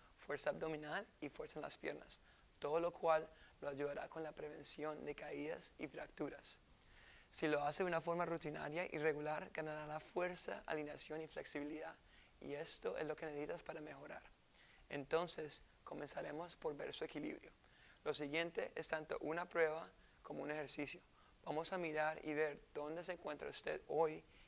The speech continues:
y luego, con el tiempo, a medida que realices este movimiento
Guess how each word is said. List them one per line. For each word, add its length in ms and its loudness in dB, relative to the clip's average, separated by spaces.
y 100 -4
luego, 500 2
con 160 -2
el 140 -4
tiempo, 500 -2
a 100 -2
medida 320 0
que 140 4
realices 760 0
este 280 0
movimiento 400 -2